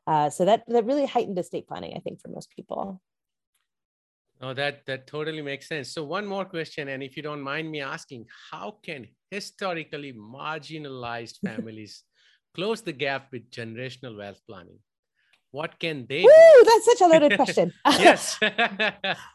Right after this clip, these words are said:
Speaker 1: Well, you know, one of the things that we, we know is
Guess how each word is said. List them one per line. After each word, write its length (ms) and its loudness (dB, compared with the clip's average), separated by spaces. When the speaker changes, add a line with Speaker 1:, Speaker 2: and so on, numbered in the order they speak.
Speaker 1:
Well, 260 6
you 100 2
know, 100 4
one 200 2
of 60 2
the 100 0
things 340 -4
that 120 -4
we, 300 -8
we 140 -6
know 640 0
is 520 -10